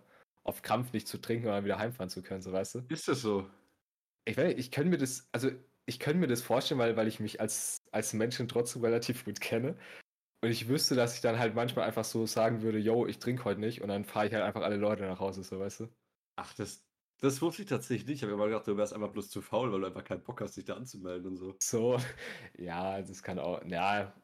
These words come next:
Speaker 1: weiß ich nicht.
Speaker 2: Na, gute Mischung, sagen wir mal, ne?
Speaker 1: Spielt beides mit rein. <laughs>
Speaker 2: <laughs> Okay.
Speaker 1: Ne, aber ich hätte grundsätzlich, ich, ich sag dir so, dieses Autofahren, da hätte ich schon Bock. Ich sehe mich da auch im Auto, ja, im Cabrio, schön im Sommer dann durch, durch Stadt
Speaker 2: Ah.
Speaker 1: cruisen.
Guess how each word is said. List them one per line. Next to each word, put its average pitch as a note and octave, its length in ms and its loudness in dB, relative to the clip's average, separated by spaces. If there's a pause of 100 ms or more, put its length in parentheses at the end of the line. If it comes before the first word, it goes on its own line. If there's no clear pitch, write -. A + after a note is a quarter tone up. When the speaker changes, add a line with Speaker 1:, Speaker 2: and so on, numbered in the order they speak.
Speaker 1:
weiß F#2+ 260 -4
ich G2 60 -6
nicht. F#2+ 180 -10 (320)
Speaker 2:
Na, G2+ 100 -8
gute F#2+ 220 0
Mischung, F2+ 380 -6 (100)
sagen F2+ 160 -6
wir F2 60 -6
mal, E2 120 -10
ne? G2 160 0
Speaker 1:
Spielt A2+ 80 -2
beides A2+ 340 2
mit G#2+ 140 -2
rein. G#2+ 340 2 (160)
<laughs> C3 560 0 (120)
Speaker 2:
<laughs> - 220 -12 (720)
Okay. - 280 -10
Speaker 1:
Ne, - 180 -4 (160)
aber A2+ 80 0
ich B2 80 0
hätte C#3+ 200 6
grundsätzlich, C#3+ 420 0
ich, - 180 -8
ich B2+ 80 -4
sag D3+ 160 0
dir B2+ 100 2
so, C#3 100 2
dieses C3+ 280 -2
Autofahren, B2+ 760 0 (200)
da A#2 80 -2
hätte B2+ 140 4
ich B2 100 0
schon B2 160 2
Bock. A2+ 220 0
Ich - 120 -2
sehe D3 160 2
mich C3+ 140 0
da C#3+ 100 4
auch B2+ 240 2
im C#3+ 160 0
Auto, B2+ 340 4
ja, A#2+ 180 4
im A#2 160 -2
Cabrio, B2+ 460 2
schön C3 260 2
im A2+ 120 -2
Sommer B2 320 2
dann A#2+ 220 0
durch, B2+ 320 -2
durch A#2 200 -2
Stadt - 300 0
Speaker 2:
Ah. - 0 -
Speaker 1:
cruisen. B2+ 600 -2